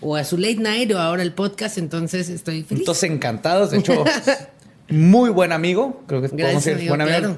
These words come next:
Speaker 1: claro.
Speaker 2: Eh, co-, a-, contigo empezamos aquí en, en Juárez toda la temporada de stand-up.
Speaker 1: Yeah.
Speaker 2: Y es para nosotros un honor tenerte al fin aquí en Leyendas Legendarias.
Speaker 1: ¡Woo!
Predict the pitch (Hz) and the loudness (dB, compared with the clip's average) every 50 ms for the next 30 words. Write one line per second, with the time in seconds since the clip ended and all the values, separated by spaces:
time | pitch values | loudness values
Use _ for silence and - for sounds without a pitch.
0 | - - 131 123 107 113 - 131 131 - - 139 104 117 120 120 - - - 123 | -6 -6 -6 -6 -6 -6 -6 -6 -6 -4 -4 -6 -4 -4 -4 -4 -6 -4 -4 -4
1 | 117 - 147 151 160 156 147 143 - 135 131 143 156 160 147 - 123 - - 131 | -2 -2 0 0 0 0 0 -2 -2 -2 -2 -2 -2 -2 -2 -2 -4 -4 -2 -2
2 | 135 139 143 143 139 131 123 113 117 107 113 254 254 127 131 139 147 147 147 - | -2 0 0 0 -2 -2 -2 -2 -2 -2 -2 0 -2 0 0 0 -2 -4 -2 -2
3 | 135 143 143 - 131 120 104 - 110 117 123 131 139 135 127 117 110 - - - | -2 -2 -2 -2 -4 -6 -4 -4 -4 -4 -2 -2 -4 -4 -6 -6 -8 -6 -6 -6
4 | 139 123 135 170 196 233 247 - - - 120 110 135 131 151 185 202 175 - 123 | -4 -2 -2 0 0 -2 -4 -6 -12 -12 -8 -6 -6 -6 -4 -6 -6 -6 -4 -4
5 | 127 127 - - 139 127 123 120 113 104 - 208 208 208 180 156 131 135 139 127 | -4 -4 -2 -4 -2 -2 -2 -2 -2 0 0 0 0 0 -2 -2 0 -2 -2 0
6 | 131 127 120 127 135 120 120 117 - 131 120 117 - 131 127 123 117 - - - | 0 -2 -2 -2 -4 -4 -4 -4 -4 -4 -4 -2 -2 -2 -2 -2 -4 -6 -10 -12
7 | - 107 101 - 123 123 123 123 113 - - - - - - 113 104 92 120 120 | -12 -12 -8 -4 -4 -2 -2 -2 -4 -6 -12 -20 -16 -8 -4 -4 -2 -2 -2 -2
8 | - 110 - - - - - - - - - - - 131 147 143 - 143 139 131 | -2 -2 -4 -4 -4 -6 -10 -14 -20 -20 -16 -8 -2 -2 -2 0 0 0 0 0
9 | 113 104 95 - - - - 247 427 480 415 294 - | -2 -2 -6 -8 -6 0 4 4 6 6 4 2 -4